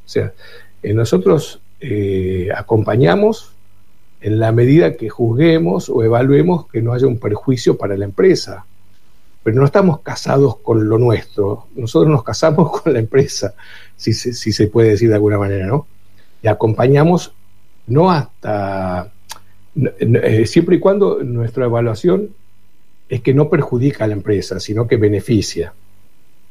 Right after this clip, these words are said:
Y si perjudica, decimos, "Mirá, este, nosotros creemos que este no es el cambio". Ustedes dicen en, en el anuncio de,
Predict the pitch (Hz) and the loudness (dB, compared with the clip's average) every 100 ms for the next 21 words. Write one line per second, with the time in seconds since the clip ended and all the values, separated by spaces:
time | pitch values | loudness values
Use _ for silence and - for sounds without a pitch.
0 | - - - - 143 - 143 156 175 151 | -18 -10 -6 -2 -2 2 4 4 4 0
1 | 117 107 113 95 95 90 90 - 87 92 | -2 -4 -4 -6 -6 -6 -8 -8 -6 -4
2 | - 120 117 113 110 - 110 - 120 120 | 0 0 2 0 0 -2 -4 0 2 2
3 | 139 123 131 - - 143 131 131 120 107 | 0 0 0 0 2 2 2 0 0 -2
4 | 98 98 - 104 104 101 104 123 123 - | -4 -6 -8 -8 -6 -6 -2 0 0 2
5 | 104 104 - 147 | 2 2 0 -4